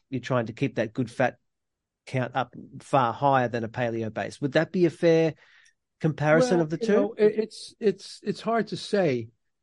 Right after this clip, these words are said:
Speaker 2: because, you know, we're, we're seeing really good management in cancer patients with Mediterranean diet.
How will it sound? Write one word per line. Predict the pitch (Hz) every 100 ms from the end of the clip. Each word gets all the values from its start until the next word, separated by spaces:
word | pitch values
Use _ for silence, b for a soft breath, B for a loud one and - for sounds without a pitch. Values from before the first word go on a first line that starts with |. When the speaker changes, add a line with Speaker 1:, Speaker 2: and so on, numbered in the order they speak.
| _ -
Speaker 2:
because, | 180 190 190
you |
know, | 175
we're, | 170 208 214
we're | 180 226
seeing | - 202 151 139
really | 190 185
good | 127 175
management | 139 160 160 131 151 135
in |
cancer | - 170 180 143
patients | 139 139 - 127
with | 127
Mediterranean | 147 147 139 151 139 180 165 110 104
diet. | 107 107 -